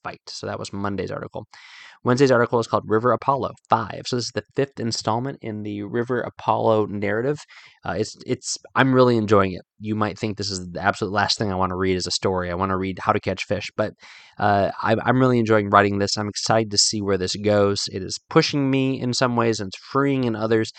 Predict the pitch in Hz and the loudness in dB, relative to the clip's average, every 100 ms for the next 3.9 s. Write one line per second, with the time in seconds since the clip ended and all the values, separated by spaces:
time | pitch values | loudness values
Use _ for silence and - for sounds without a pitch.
0 | - - - 92 92 90 98 95 107 104 | -20 -20 -10 0 2 4 2 0 0 2
1 | 104 101 - 98 98 104 101 95 - - | 2 0 -2 -4 -2 -2 -2 -4 -4 2
2 | 127 131 135 - 117 113 120 117 107 110 | 4 4 0 0 -2 -2 -2 -2 -2 0
3 | 107 107 107 92 98 101 104 101 98 | 2 2 -2 -8 -2 0 2 2 0